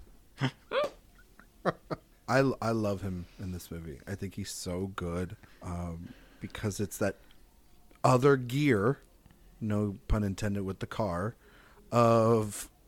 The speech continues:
just where this movie can go. He is menacing. He is a prisoner of, of the moment, and he is a master manipulator because his number one vice is tail,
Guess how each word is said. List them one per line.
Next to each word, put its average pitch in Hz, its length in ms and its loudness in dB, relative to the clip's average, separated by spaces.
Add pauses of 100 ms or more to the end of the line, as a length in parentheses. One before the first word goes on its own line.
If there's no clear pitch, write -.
(280)
just - 380 -2
where 131 180 2
this 123 220 0
movie 135 260 6
can 135 200 2
go. 120 440 6 (200)
He 117 420 0
is 98 280 -2
menacing. 143 800 0 (440)
He 107 340 -2
is 92 640 -6 (200)
a - 40 -14
prisoner 120 800 2
of, 98 600 -6 (280)
of 98 160 -6
the 101 80 -2
moment, 104 640 0 (100)
and 98 320 -2
he 101 240 -6
is 92 180 -6
a 92 140 -4
master 95 680 -2
manipulator 101 840 -2
because - 560 -8
his 90 280 -6
number 92 280 -4
one 95 200 -4
vice 90 360 -6
is 92 240 -8
tail, 101 500 -4